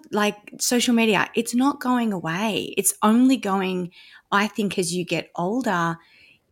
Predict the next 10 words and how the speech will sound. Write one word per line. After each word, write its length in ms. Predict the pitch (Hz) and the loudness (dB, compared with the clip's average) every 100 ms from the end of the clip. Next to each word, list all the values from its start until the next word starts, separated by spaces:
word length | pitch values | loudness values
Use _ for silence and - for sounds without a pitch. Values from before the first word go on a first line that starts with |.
| - | -6
get 340 | 170 202 - - | 0 2 0 -2
more 500 | 190 190 196 214 233 | 0 2 2 2 0
exaggerated 840 | 180 160 170 180 214 190 165 170 | -2 -2 -2 0 0 0 0 0
and 140 | 165 180 | 0 0
more 340 | 175 180 196 | 0 0 -2
will 140 | 214 208 | -2 -4
come 260 | - 180 | -4 -2
on 100 | 170 | -2
your 200 | 165 147 | -2 -4
plate. 720 | - - - 180 - - - | -8 -12 -6 -4 -6 -6 -8